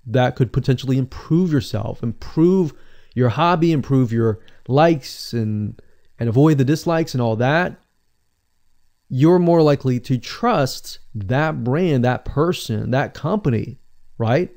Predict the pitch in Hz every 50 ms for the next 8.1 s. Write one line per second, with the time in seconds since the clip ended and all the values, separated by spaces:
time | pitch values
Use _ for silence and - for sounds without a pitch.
0 | - - - - - - - - - - - - 160 143 - - 208 226 226 226
1 | 214 202 - - - - 156 165 170 165 165 156 147 135 - - - - 131 135
2 | 135 127 - 131 120 117 - - - - - 151 127 107 - - - - - -
3 | _ _ _ - - - - - - 113 107 117 151 202 220 233 226 214 - -
4 | 185 165 160 160 160 156 156 156 156 147 147 - _ _ _ _ _ _ _ _
5 | - - 135 175 202 190 139 151 151 147 147 143 135 - - 139 131 131 131 123
6 | 101 101 117 113 113 - - - - - 143 131 127 127 127 - - - - -
7 | _ _ _ _ - - - 147 139 135 135 127 117 120 113 113 110 98 110 101
8 | 104 -